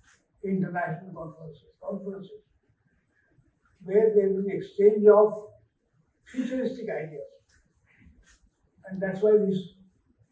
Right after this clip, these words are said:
you see the abstract book now. We are very proud of, we are very proud of M I T for taking this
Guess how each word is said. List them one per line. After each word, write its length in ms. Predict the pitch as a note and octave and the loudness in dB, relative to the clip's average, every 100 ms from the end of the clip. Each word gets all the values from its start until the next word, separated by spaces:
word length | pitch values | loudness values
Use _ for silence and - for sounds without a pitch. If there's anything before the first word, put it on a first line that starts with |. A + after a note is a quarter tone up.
| _ _ _ | _ _ _
you 200 | F3+ E3+ | -16 -16
see 220 | E3 G3 | -14 -12
the 100 | G3 | -8
abstract 440 | F#3+ D#3+ G#3 F#3 - - _ _ D#3+ | -6 -8 -8 -8 -10 -20 _ _ -12
book 260 | F#3 F#3+ - | -10 -10 -14
now. 240 | - - _ _ _ _ _ _ _ - | -16 -18 _ _ _ _ _ _ _ -18
We 80 | E3 | -12
are 80 | D#3 | -8
very 220 | E3 G3+ | -2 0
proud 260 | - F3 F3 | 0 0 0
of, 320 | F#3 F3+ - - | -2 -6 -12 -16
we 80 | D#3+ | -16
are 100 | D3+ - | -16 -18
very 180 | D#3+ E3+ F3+ | -20 -20 -20
proud 180 | F#3 | -18
of 140 | G3 F3+ | -18 -16
M 60 | F3 | -14
I 200 | F3 F#3 | -14 -16
T 60 | F#3+ _ _ _ _ _ _ _ _ | -20 _ _ _ _ _ _ _ _
for 180 | E3+ E3 | -18 -16
taking 300 | F3 F#3 F3+ | -12 -8 -6
this 240 | D#3 - | -8 -10